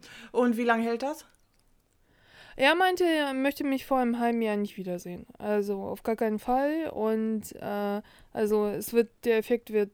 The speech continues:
Speaker 2: schneller vorbei sein als beim zweiten, dritten Mal, weil der Körper da schneller abbaut und wenn man Sport treibt, dann sowieso. Aber das müsste man trotzdem langsam aufbauen. Also man könnte da jetzt nicht irgendwie dreißig Milliliter verspritzen oder was, ne? Also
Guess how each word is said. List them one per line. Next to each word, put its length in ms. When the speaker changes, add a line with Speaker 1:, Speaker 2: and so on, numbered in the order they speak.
Speaker 2:
schneller 380
vorbei 340
sein 240
als 160
beim 200
zweiten, 400
dritten 260
Mal, 300
weil 400
der 100
Körper 260
da 120
schneller 360
abbaut 560
und 80
wenn 240
man 120
Sport 340
treibt, 280
dann 140
sowieso. 500
Aber 80
das 120
müsste 240
man 160
trotzdem 360
langsam 420
aufbauen. 440
Also 200
man 280
könnte 260
da 140
jetzt 320
nicht 500
irgendwie 380
dreißig 480
Milliliter 420
verspritzen 580
oder 220
was, 220
ne? 240
Also 300